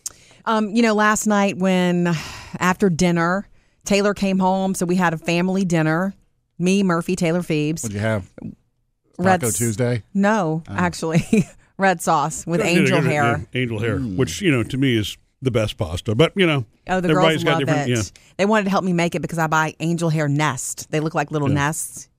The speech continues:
Speaker 2: Really?
Speaker 1: Yeah,
Speaker 2: Never
Speaker 1: they're,
Speaker 2: seen
Speaker 1: it's,
Speaker 2: those.
Speaker 1: oh, they're f-, more fun to make than regular long angel hair. They're little nests, and you drop 'em in the boiling
Speaker 3: Yeah.
Speaker 1: water, and they,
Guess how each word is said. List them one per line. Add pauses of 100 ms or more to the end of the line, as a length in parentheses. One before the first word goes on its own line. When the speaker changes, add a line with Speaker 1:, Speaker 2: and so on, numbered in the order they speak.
(220)
Speaker 2:
Really? (200)
Speaker 1:
Yeah,
Speaker 2:
Never
Speaker 1:
they're,
Speaker 2:
seen
Speaker 1:
it's,
Speaker 2:
those. (100)
Speaker 1:
oh,
they're
f-, (200)
more (120)
fun
to
make
than
regular
long
angel
hair. (280)
They're
little
nests,
and
you
drop
'em
in
the
boiling
Speaker 3:
Yeah.
Speaker 1:
water,
and
they,